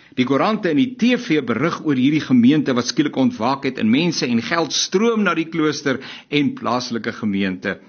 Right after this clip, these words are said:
Die susters begin om vanuit hierdie nuut gevonde vreugde die gemeenskap op sy kop te keer. Dan vind die rapokkers uit waar Dolores haarself bevind, maar die susters maak korte mette van die skirminkels.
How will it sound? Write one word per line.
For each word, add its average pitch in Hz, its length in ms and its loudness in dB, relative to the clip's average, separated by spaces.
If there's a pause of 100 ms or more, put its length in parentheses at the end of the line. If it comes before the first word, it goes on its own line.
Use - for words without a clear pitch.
(280)
Die 101 100 -4
susters 151 440 0
begin 135 320 -2
om 131 160 0
vanuit 135 340 -2
hierdie 123 240 4
nuut 156 340 4
gevonde 160 640 -2
vreugde 113 580 -2 (320)
die 127 100 2
gemeenskap 110 800 2
op 110 140 -10
sy 95 180 -4 (160)
kop - 360 -4
te 120 100 -4
keer. 78 420 -10 (480)
Dan 147 220 0
vind 151 200 2
die 135 100 4
rapokkers 143 460 -4
uit 143 180 -2
waar 127 180 -2
Dolores 120 380 0
haarself 110 360 -4
bevind, 202 420 -2 (280)
maar 101 80 -6
die 87 100 -6
susters 196 400 0
maak 110 280 0
korte 214 340 -2
mette 151 540 2
van 139 260 -2
die 131 80 4
skirminkels. 117 1040 2